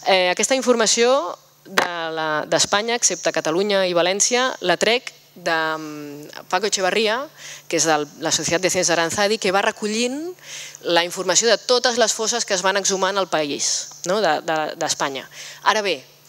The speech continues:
ell mateix et diu que la recull de la gent que li envia i de les notícies que a vegades agafa d'internet o de les notícies que van sortint. Però si s'han obert fosses i ell no se n'ha assabentat, aquí no estan comptabilitzades, i això ha passat.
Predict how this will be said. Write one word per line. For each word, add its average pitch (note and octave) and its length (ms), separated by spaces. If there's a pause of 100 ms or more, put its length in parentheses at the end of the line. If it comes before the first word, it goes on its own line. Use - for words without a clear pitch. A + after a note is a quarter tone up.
(120)
ell A3+ 180
mateix A#3+ 320
et G#3+ 80
diu C4 320 (400)
que E3 760 (140)
la F3 160
recull G#3+ 320
de E3 80
la D#3 100
gent F3+ 160
que F#3+ 80
li F#3 140
envia A#3+ 320 (600)
i A3 80
de F#3 80
les E3 160
notícies F#3+ 800
que F3 140
a - 20
vegades E3+ 300 (100)
agafa D#3+ 400
d'internet F#3+ 640
o G3 80
de D#3 160
les D3 240
notícies E3 320
que A3 160
van E3 80
sortint. G3+ 400 (480)
Però G#3 160
si G3 240
s'han A#3 240
obert B3 240
fosses - 720
i G#3+ 160
ell B3 160
no A3 80
se G#3+ 160
n'ha G#3 160
assabentat, G3+ 560
aquí A3 240
no A#3 80
estan G#3+ 160
comptabilitzades, E3+ 880
i F#3 80
això - 160
ha D#3 80
passat. - 380